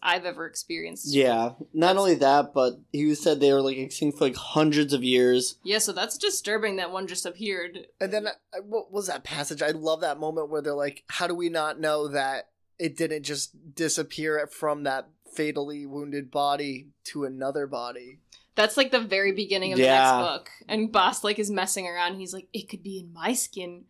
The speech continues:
Speaker 1: right now." And,
Speaker 2: Yeah,
Speaker 1: like,
Speaker 2: he messes with the Chronicler and he, like, falls out of his chair.
Speaker 1: Yeah, that's the beginning of the next book, but I love that, like, concept, 'cause they're like, "It could have gone into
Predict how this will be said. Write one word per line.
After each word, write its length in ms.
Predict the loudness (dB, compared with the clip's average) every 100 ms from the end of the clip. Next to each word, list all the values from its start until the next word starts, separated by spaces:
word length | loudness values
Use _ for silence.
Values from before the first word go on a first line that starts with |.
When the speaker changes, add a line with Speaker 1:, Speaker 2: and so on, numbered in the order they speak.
| _ _ _
Speaker 1:
right 300 | 2 2 2
now." 840 | -2 -4 4 6 8 6 4 4 2
And, 220 | 4 6
Speaker 2:
Yeah, 260 | 6 8 8
Speaker 1:
like, 140 | 8
Speaker 2:
he 40 |
messes 340 | 8 6 4 2
with 40 |
the 100 | 0
Chronicler 540 | 2 4 6 4 6 6
and 100 | 8
he, 60 |
like, 400 | 6 6 0 -12 -2
falls 300 | 2 4 4
out 120 | 4
of 60 |
his 140 | 2 0
chair. 320 | 2 4 2
Speaker 1:
Yeah, 360 | 2 4 6 4
that's 200 | 2 0
the 80 | -4
beginning 360 | -4 -4 -4
of 60 | -6
the 60 | -6
next 240 | -8 -8
book, 140 | -10
but 120 | -8 -6
I 80 |
love 320 | -2 0 0 2
that, 200 | 0 0
like, 160 | -6 -8
concept, 640 | -6 -4 -4 -6 -8 -8
'cause 220 | -14 -14 -14
they're 200 | -8 -6
like, 160 | -6 -8
"It 240 | -12 -12
could 260 | -8 -2 0
have 180 | 0 -2
gone 240 | -4 -2
into 380 | -6 -10 -8